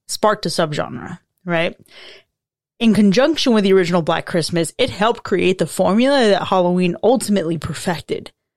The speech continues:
Which is why it, I feel like it's such a damn pity that instead of getting back to the soul of the original and trying to just do that better, it's a pound for pound ripoff of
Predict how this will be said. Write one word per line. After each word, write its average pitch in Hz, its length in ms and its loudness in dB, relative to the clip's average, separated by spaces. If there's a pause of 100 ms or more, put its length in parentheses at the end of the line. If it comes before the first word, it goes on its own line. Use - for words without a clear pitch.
(440)
Which 214 180 2
is 202 140 0
why 208 240 2
it, 247 280 -6
I - 160 0
feel 185 420 -2
like 185 180 -2
it's 170 100 -2
such 196 160 -4
a 196 40 2
damn 175 340 0
pity 190 580 -2
that 202 300 0
instead 208 340 2
of 240 140 2
getting 214 320 2
back 175 320 -2
to 196 80 -2
the 160 120 -2
soul 180 400 0
of 196 120 2
the 208 160 2
original 214 500 4
and 196 160 0
trying 185 240 0
to 170 80 -4
just 165 240 -2
do 175 200 0
that 156 360 -2
better, 185 480 0 (500)
it's 196 140 -4
a 208 60 -2
pound 196 340 -2
for 226 100 0
pound 180 300 0
ripoff 165 600 0
of 175 440 0